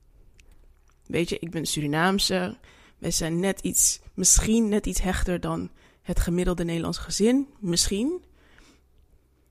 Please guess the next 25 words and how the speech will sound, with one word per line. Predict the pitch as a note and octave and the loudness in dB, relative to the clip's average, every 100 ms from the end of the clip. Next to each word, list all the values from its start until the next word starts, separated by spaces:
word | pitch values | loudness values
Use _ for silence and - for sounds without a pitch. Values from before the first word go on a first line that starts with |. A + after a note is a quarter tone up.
| _ | _
Maar | G3 | -6
dat | G3+ | -4
neemt | G#3 G#3 G#3 | -2 -2 -2
niet | A3 | -2
weg | G3 G3 - | -2 -2 -2
dat | - F3+ - - - _ _ _ _ _ _ _ _ _ _ _ | -4 -4 -4 -8 -12 _ _ _ _ _ _ _ _ _ _ _
dus | - F3+ - | -6 -6 -4
het | - - | -6 -4
sociale | F#3+ - F#3+ F3+ | -2 0 0 -2
vangnet | - A3 G#3+ E3+ E3+ | -2 0 0 -2 -4
wat | - F3+ | -6 -4
ik | F3 | -4
in | |
Suriname | - F3+ F3+ G#3 G3 | -2 -2 0 -2 -2
zou | F3+ E3+ | -4 -4
hebben, | E3 D#3 D#3 - _ _ - | -4 -6 -8 -12 _ _ -10
dat | G#3+ G3 | -6 -4
het | G3 | -6
er | |
hier | F#3+ A3 B3+ | -6 -4 -4
niet | G3+ | -6
is. | D#3+ F#3 - - - - _ - _ _ _ _ _ _ - | -8 -8 -8 -10 -12 -20 _ -20 _ _ _ _ _ _ -4
We | G#3 | -2
hebben | G#3 G#3+ B3 | 0 2 2
niet | A3+ G#3+ - | 0 -2 -4